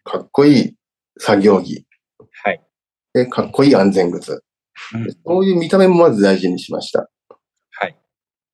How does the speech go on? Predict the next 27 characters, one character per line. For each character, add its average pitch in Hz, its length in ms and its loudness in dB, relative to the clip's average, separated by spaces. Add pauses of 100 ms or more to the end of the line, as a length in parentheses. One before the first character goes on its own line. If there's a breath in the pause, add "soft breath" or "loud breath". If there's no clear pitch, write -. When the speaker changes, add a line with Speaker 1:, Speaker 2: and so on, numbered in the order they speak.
Speaker 1:
そ 139 80 0
し 135 120 -8
て、 165 260 2
そ 151 200 2
の 147 320 4 (320)
仕 - 200 -6
事 170 240 2
の - 140 2
価 175 200 -2
値 147 240 -8
っ - 40 -20
て 208 100 -2
こ 220 220 2
う 185 80 4
だ 92 140 0
よ 92 120 2
ね 135 280 2
っ - 40 -20
て 95 80 -2
い 92 40 0
う 95 40 -4
話 107 440 -2
を 82 180 2
や - 60 0
っ - 40 -16
ぱ 113 100 -4
り - 160 -6